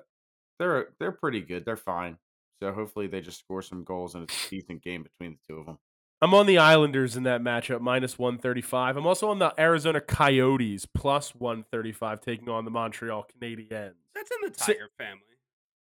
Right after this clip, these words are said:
Speaker 2: It's close. It's close. I would consider a coyote a tiger.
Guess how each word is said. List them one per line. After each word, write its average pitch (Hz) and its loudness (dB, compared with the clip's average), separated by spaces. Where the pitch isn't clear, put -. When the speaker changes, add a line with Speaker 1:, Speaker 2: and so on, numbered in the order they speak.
Speaker 2:
It's 240 2
close. 147 0
It's 175 -6
close. 123 -4
I 160 2
would 156 -2
consider 127 -8
a 113 -12
coyote 113 -6
a 101 -10
tiger. 107 -8